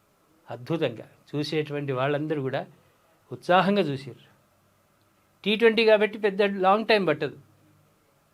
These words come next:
ఇరవై ఓవర్లతోటే, అయినా ఘన విజయాన్ని సాధించారు. తలకాయ కిందకేసుకొని పాకిస్తాన్ వెళ్ళిపోయింది. అందుకే బింకానికి పోవడానికి వీల్లేదు మన దేశం మీద.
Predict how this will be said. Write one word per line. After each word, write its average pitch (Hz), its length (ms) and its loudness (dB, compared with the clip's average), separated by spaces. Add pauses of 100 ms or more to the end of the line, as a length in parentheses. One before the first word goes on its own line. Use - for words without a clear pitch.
(140)
ఇరవై 185 200 4
ఓవర్లతోటే, 180 680 4 (880)
అయినా 247 180 4
ఘన 190 240 2
విజయాన్ని 269 380 4
సాధించారు. 139 560 -4 (260)
తలకాయ 160 300 -4
కిందకేసుకొని 156 680 -10
పాకిస్తాన్ 143 520 -10
వెళ్ళిపోయింది. 120 440 -14 (1400)
అందుకే 151 260 -6
బింకానికి 165 520 -2
పోవడానికి 151 420 -4
వీల్లేదు 139 480 -6
మన 113 160 -14
దేశం 113 380 -16
మీద. 101 140 -20